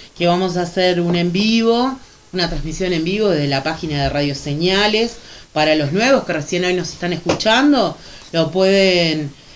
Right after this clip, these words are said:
hacer, eh, poniendo arroba Radio Señales con ñ, eh, por ahí nos están buscando. Y si no, para escucharnos, eh, y digo así porque, bueno,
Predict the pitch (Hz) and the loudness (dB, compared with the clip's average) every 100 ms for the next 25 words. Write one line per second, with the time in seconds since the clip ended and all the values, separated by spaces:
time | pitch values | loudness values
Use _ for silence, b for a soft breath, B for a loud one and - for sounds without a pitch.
0 | B 156 147 - 208 240 - 180 170 165 | B -6 -6 0 2 2 0 0 2 4
1 | 160 151 160 180 180 165 151 139 - 151 | 2 0 0 0 0 0 -2 -4 -6 -6
2 | 165 202 214 226 262 269 - 165 190 196 | 2 4 6 4 2 0 -6 0 2 2
3 | 190 - 208 220 220 226 233 240 - - | 0 -2 -2 0 2 4 4 2 -2 -2
4 | 175 185 196 196 202 208 254 - - B | 0 2 4 4 2 2 0 -2 -8 B
5 | B B - 165 156 165 165 185 190 180 | B B -2 0 2 2 2 4 2 0
6 | 190 196 208 208 262 247 240 240 269 302 | 0 2 0 0 2 4 4 2 2 0
7 | 202 - 254 302 302 277 - 294 - 302 | -8 -2 0 2 2 0 0 -2 2 4
8 | 285 277 285 320 - B B B B - | 4 2 0 -2 -8 B B B B -2
9 | 165 165 196 214 247 233 226 262 294 285 | 0 0 0 2 4 4 4 2 2 2
10 | 202 156 156 202 190 131 | -2 -2 0 0 0 -2